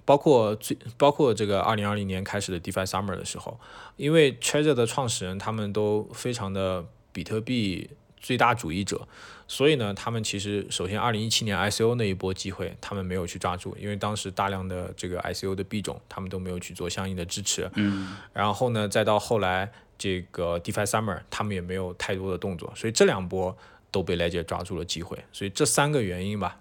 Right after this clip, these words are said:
Speaker 1: 导致 Ledger 和 Trezor 现在在这个市场体量上有一个非常大的区别。本质上就是因为 Trezor 团队太硬核了，啊，太硬核了，一直坚持自己的一些理念。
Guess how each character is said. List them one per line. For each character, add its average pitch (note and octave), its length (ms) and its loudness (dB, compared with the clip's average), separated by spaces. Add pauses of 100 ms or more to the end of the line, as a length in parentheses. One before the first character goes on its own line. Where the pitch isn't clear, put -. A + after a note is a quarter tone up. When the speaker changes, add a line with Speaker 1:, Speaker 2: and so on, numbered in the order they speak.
(100)
Speaker 1:
导 - 160 0
致 F#2+ 420 -2
Ledger G2+ 220 -2
和 F#2+ 140 -4
Trezor G2+ 320 -4
现 F#2+ 180 -6
在 F2+ 380 -6 (140)
在 F#2 200 0
这 F2+ 180 -6
个 F2+ 160 -4
市 - 140 -4
场 F#2+ 140 -2
体 F#2 140 -8
量 E2 180 -6
上 - 220 -10
有 G1+ 80 -12
一 - 20 -10
个 - 100 -10
非 - 140 -10
常 F2+ 160 -8
大 - 140 -6
的 - 60 -12
区 - 140 -10
别。 - 240 -14
本 A2 140 -4
质 D3 140 2
上 D#3 180 6
就 A2 100 0
是 G#2 120 0
因 G#2 100 2
为 F#2+ 140 2
Trezor A#2 320 2
团 G2 200 -6
队 G2+ 220 -2 (520)
太 B2+ 560 6
硬 G#2+ 260 -2
核 - 240 -6
了， D2+ 160 -4 (420)
啊， - 320 -10 (160)
太 - 220 0
硬 G#2+ 200 -2
核 - 180 -10
了， - 140 -10 (440)
一 A2 100 2
直 G2+ 220 -2
坚 A2 200 0
持 G#2+ 220 -4
自 F#2+ 160 -8
己 F2+ 100 -8
的 D#2+ 80 -8
一 F2 120 -6
些 F2+ 240 -4
理 F2 200 -8
念。 F#2+ 200 -6